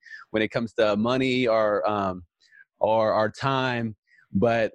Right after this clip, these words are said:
I, I think it's almost this other sacrifice that you're talking about, the sacrifice of taking care of yourself, so you're able to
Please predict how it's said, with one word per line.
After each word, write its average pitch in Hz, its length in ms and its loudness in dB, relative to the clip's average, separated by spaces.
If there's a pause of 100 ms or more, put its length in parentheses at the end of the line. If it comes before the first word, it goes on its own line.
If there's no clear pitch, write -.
I, 120 200 2
I 131 60 0
think 127 180 -2
it's 123 160 -4
almost 143 180 -2
this 139 240 -4
other 147 380 0
sacrifice 123 560 -4
that 107 80 -2
you're 104 120 2
talking 120 380 -2
about, 101 220 2
the 104 80 0
sacrifice 113 600 -2 (120)
of 107 400 2 (420)
taking 117 220 -2
care 113 260 -2
of 101 80 -6
yourself, 110 800 -2 (300)
so - 160 -4
you're 123 80 0
able 120 260 2
to 107 200 0